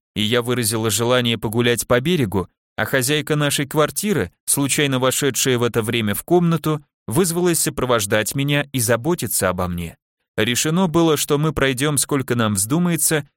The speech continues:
по направлению к Бродстерсу, и что Юстас, окончив свои распоряжения на яхте, присоединится к нам. Полчаса спустя я и хозяйка были уже на берегу.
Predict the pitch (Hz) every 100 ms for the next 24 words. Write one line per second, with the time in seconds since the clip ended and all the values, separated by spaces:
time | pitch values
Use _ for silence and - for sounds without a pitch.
0 | _ 147 151 - 147 151 170 156 143 110
1 | 120 135 - 165 143 180 175 _ _ -
2 | 117 - 107 101 151 - 196 - 156 170
3 | 156 147 - 143 143 135 131 - 120 110
4 | 117 110 107 107 104 101 98 - 92 -
5 | _ _ - 202 - 165 117 98 90 -
6 | - 92 85 - _ _ _ _ _ _
7 | _ _ _ 226 214 175 139 147 - 135
8 | 123 - 190 147 139 127 101 98 95 156
9 | 190 180 143 220 214 143 139 147 131 110
10 | 87 90 -